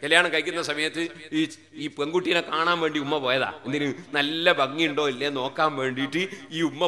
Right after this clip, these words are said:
പോയി. ഉമ്മ കണ്ടിട്ട് സെലക്ട് ചെയ്തതാണ്. എന്നിട്ടാ പിന്നെ ഈ കുട്ടീനെ പറഞ്ഞേച്ചേ, മകനെ പറഞ്ഞേച്ചേ. എന്തുകൊണ്ട്? എന്റെ മകന്റെ ഭാര്യ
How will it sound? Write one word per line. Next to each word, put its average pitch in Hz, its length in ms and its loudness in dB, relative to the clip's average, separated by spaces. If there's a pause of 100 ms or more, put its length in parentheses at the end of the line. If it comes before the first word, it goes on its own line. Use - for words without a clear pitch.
പോയി. 139 220 -2 (260)
ഉമ്മ 147 140 -2 (100)
കണ്ടിട്ട് 156 420 -2
സെലക്ട് 151 300 -2
ചെയ്തതാണ്. 208 420 4 (680)
എന്നിട്ടാ 185 300 6 (100)
പിന്നെ 165 220 4 (340)
ഈ 143 160 0
കുട്ടീനെ 151 320 0
പറഞ്ഞേച്ചേ, 139 360 0
മകനെ 143 220 2
പറഞ്ഞേച്ചേ. 123 340 -4 (420)
എന്തുകൊണ്ട്? 131 320 -4 (340)
എന്റെ 123 160 -4 (100)
മകന്റെ 127 340 -6
ഭാര്യ 120 380 0